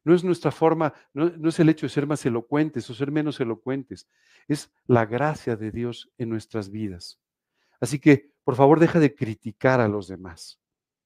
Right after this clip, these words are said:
Ya está bien que critiquemos tantas y tantas cosas.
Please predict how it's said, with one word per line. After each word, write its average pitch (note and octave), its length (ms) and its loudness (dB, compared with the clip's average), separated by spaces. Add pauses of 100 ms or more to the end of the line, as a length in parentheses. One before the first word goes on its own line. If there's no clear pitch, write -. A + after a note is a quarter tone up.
(500)
Ya D3 100 10
está D#3+ 180 8
bien C#3+ 220 6
que C3+ 120 2
critiquemos B2 640 -2
tantas B2 540 -4
y A2+ 60 -12
tantas B2+ 440 -2
cosas. - 500 -12